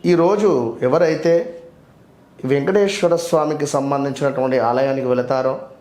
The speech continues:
అదేవిధంగా రామునికి సంబంధించి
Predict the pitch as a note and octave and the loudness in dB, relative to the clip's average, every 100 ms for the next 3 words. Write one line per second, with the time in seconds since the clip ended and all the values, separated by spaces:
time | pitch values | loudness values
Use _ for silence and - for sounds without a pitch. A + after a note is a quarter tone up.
0 | - _ - C3 E3 D#3+ D#3 D#3 C#3+ B2+ | -20 _ -2 2 2 2 2 2 2 0
1 | B2 B2 C3+ E3 G3 G3+ G3+ G3+ D#3+ D3+ | 0 0 0 0 0 -2 -2 -2 0 0
2 | D#3 D#3 D#3 D3 D3+ A#2+ | 0 0 -2 -2 -4 -6